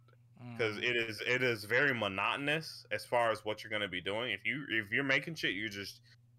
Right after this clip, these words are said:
Speaker 1: "I'm gonna go to this dungeon, collect some shit, kill some shit, come back, make some stuff, rinse and repeat."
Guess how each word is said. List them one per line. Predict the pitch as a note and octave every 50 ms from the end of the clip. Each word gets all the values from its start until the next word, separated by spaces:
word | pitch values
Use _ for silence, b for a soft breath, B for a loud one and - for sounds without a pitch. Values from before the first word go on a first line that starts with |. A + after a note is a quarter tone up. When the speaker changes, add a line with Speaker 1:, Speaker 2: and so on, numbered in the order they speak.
| _ _ _
Speaker 1:
"I'm | F2 F#2+
gonna | G2+ G2 F2
go | G2+ G#2+ A2
to | A2+
this | A2 G#2+ -
dungeon, | - C3+ D3 D#3 E3+ E3 D#3+
collect | - B2+ A#2+ B2 -
some | - C#3
shit, | - - D#3 - - -
kill | - C3+ C3+
some | C3 - C#3
shit, | - - C#3+ B2+ - - -
come | - B2+ A#2+
back, | A#2 G#2 G2 - - - _ _ - G2+
make | A2+ A#2+ - -
some | C3 A#2+
stuff, | - C#3 B2+ A#2+ - - - - - - _ -
rinse | B2+ B2+ B2 -
and | A#2+ A2+
repeat." | G#2 - - G2+ -